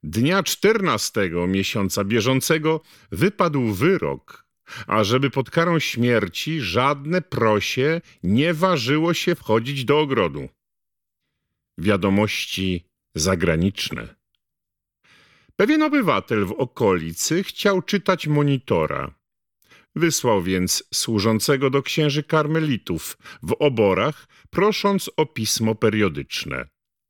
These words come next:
Służący, w życiu o piśmie periodycznym nie słysząc, przekręcił wyraz i pytał się księży o pismo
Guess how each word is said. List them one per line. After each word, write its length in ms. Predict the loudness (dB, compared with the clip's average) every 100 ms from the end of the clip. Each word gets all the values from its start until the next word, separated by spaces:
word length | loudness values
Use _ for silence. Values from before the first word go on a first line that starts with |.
| _ _ _ _ -20 -10
Służący, 880 | -4 0 2 4 2 0 -2 -2 0
w 60 |
życiu 500 | 0 0 -2 2 2
o 60 | 2
piśmie 460 | -2 -8 -2 -2
periodycznym 960 | 2 2 4 2 0 0 -4 -2 0 2
nie 160 | 2 0
słysząc, 760 | 0 -2 0 -2 -2 -2 -8 _ -20 -2
przekręcił 600 | -2 2 2 2 2 0
wyraz 680 | 2 2 2 0 -2 -4 -6 -20 -20 -4
i 160 | 0 0
pytał 360 | -2 0 0 0
się 180 | -2
księży 720 | -4 -4 0 2 0 0 0 0
o 120 | 0 -2
pismo 760 | -4 -2 -2 0 2 2 0